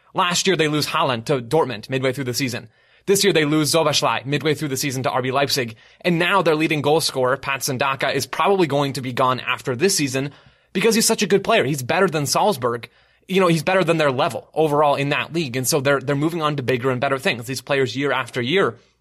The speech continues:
So if you're Jesse Marsch, not only do you have to deal with people justifiably saying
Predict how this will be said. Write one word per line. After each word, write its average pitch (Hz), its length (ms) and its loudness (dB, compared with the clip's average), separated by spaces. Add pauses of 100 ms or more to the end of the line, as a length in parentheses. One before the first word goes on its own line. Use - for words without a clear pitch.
(540)
So - 140 0
if 180 80 2
you're 226 80 0
Jesse 196 300 0
Marsch, 185 340 2 (420)
not 202 160 0
only 214 260 2
do 147 100 -6
you 170 80 0
have 165 100 -2
to 156 80 -6
deal 147 220 -2
with 151 120 -2
people 151 320 -2
justifiably 170 840 0
saying 147 420 0